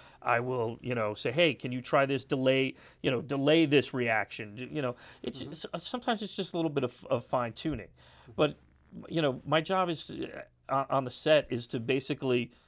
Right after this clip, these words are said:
Speaker 1: just help them.
Speaker 2: Mm-hmm.
Speaker 1: They're, they're already, s-, you know, so great. It's just to help them get, get their best stuff out and to
Speaker 2: Is
Speaker 1: make sure it's captured.
Speaker 2: Is it to
Speaker 1: Yeah.
Speaker 2: challenge them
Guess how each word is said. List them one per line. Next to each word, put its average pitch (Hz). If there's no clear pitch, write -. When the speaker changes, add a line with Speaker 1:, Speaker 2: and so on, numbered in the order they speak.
Speaker 1:
just -
help 139
them. 107
Speaker 2:
Mm-hmm. 120
Speaker 1:
They're, 151
they're 165
already, 165
s-, -
you 143
know, 117
so 131
great. 127
It's 131
just 147
to 143
help 147
them 131
get, 143
get 151
their 139
best 131
stuff 123
out 113
and 123
to 117
Speaker 2:
Is 113
Speaker 1:
make 127
sure 131
it's 107
captured. 104
Speaker 2:
Is 185
it 202
to 165
Speaker 1:
Yeah. -
Speaker 2:
challenge 226
them 277